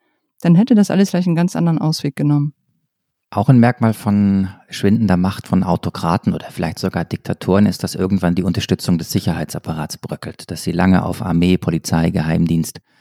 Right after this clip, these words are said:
Speaker 2: und vielleicht, ja, informelle Truppen zählen können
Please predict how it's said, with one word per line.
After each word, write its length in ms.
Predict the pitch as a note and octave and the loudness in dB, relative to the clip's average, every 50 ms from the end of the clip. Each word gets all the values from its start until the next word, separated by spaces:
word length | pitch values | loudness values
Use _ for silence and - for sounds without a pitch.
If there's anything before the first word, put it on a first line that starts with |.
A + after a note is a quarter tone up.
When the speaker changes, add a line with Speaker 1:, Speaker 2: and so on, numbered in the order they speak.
| _ _ _ _ _ _ _ _ | _ _ _ _ _ _ _ _
Speaker 2:
und 200 | - D#2+ D#2+ - | -12 -12 -12 -12
vielleicht, 400 | - - E2 D#2+ E2 - - - | -12 -10 -10 -10 -10 -10 -10 -8
ja, 280 | F2+ E2 D2+ D#2+ F#2 - _ | -8 -8 -8 -10 -16 -12 _
informelle 540 | - F#2+ G2 - - F#2 E2+ F2 E2+ F2 - | -2 -2 0 2 2 2 2 2 0 0 -2
Truppen 440 | - - G#2+ - _ - F2+ E2+ - | -4 -4 -6 -6 _ -6 -6 -6 -6
zählen 420 | - - - F2+ G2 G#2 A2 A2+ G#2+ | -6 -2 0 2 4 4 4 4 2
können 340 | - G#2+ G2+ G2 G2+ G#2 | 2 2 2 2 0 0